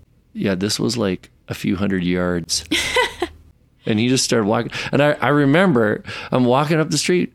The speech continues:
Speaker 1: and I know my whole group is behind me, and I know they're just dying, laughing. And, uh, also, I was,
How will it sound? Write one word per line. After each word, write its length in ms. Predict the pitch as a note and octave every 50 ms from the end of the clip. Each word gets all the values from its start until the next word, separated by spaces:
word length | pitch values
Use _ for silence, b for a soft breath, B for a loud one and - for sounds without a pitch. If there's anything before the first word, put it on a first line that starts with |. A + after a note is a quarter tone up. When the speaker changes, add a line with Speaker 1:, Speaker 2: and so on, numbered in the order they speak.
| _ -
Speaker 1:
and 100 | A#2+ A#2+
I 80 | A#2+
know 220 | A#2+ B2 C3 D3 C#3+
my 120 | C3+ B2+
whole 200 | A#2 B2+ C3+ D3
group 240 | C#3 D3 D3+ D3 -
is 80 | C3+ B2+
behind 360 | - B2+ A2+ A#2+ A#2+ B2+ A#2+
me, 120 | A2+ A2
and 100 | A2 A2+
I 60 | A2
know 200 | A2 A2 A#2 B2
they're 140 | B2 A#2 A2+
just 220 | G2 F#2 - - -
dying, 420 | G2+ G2+ G#2+ G#2 F#2+ F#2 G2 A2 - _ _ _ _ -
laughing. 500 | - G2+ F#2+ F#2+ G2+ G2+ - - - - - _ - B B B B B B B B B B B B B
And, 460 | - A2 G#2 G#2 G#2 G#2 G#2 G#2 G#2
uh, 340 | A2 G#2 G2+ G2+ G2+ G2 -
also, 380 | - A3+ A#2 A2 A2 - B2+ B2+
I 80 | B2 B2
was, 400 | A#2+ C3 C3 B2 A#2+ A#2 -